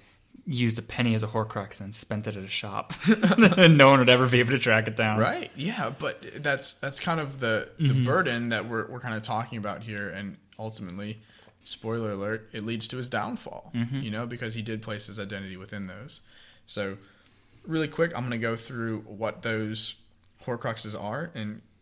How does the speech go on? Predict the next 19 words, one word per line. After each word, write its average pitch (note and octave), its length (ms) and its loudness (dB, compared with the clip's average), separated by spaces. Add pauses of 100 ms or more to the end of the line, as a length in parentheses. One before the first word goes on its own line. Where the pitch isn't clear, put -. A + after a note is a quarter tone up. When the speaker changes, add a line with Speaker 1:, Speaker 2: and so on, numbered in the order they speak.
(140)
Speaker 2:
a F3 40 -8
little A#3+ 220 -2
bit E3 140 -2
about A2 420 -2 (220)
why G#2+ 640 -6 (280)
they G#2+ 200 -6
are G2 440 -10 (580)
significant A2+ 640 -8 (140)
to G2 400 -10 (360)
Lord G2 220 -8
Voldemort. F2 400 -16 (560)
So A#2+ 300 0
the A#2 100 -10
first - 280 -2
one A#2 160 -2
is A2 400 -4 (340)
Tom A#2 340 -4
Riddle's B2 260 -4
diary, A2+ 600 2